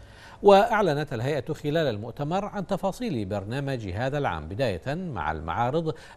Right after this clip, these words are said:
التي يستضيفها متحف البحرين الوطني كالعروض المؤقتة التي تقام طيلة السنة بعنوان "ماضينا مهم"، وتضم عروضا لآخر المكتشفات الأثرية الجارية وتسلط الضوء على تراث البحرين الأثري.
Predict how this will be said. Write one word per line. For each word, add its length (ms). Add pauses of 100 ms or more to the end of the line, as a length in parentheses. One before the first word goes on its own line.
التي 280
يستضيفها 720
متحف 320
البحرين 420
الوطني 500
كالعروض 580
المؤقتة 720 (320)
التي 300
تقام 440
طيلة 380
السنة 340
بعنوان 720 (260)
"ماضينا 600
مهم"، 440 (340)
وتضم 520
عروضا 420
لآخر 680
المكتشفات 640
الأثرية 580
الجارية 640 (280)
وتسلط 580
الضوء 340
على 260
تراث 300
البحرين 500
الأثري. 460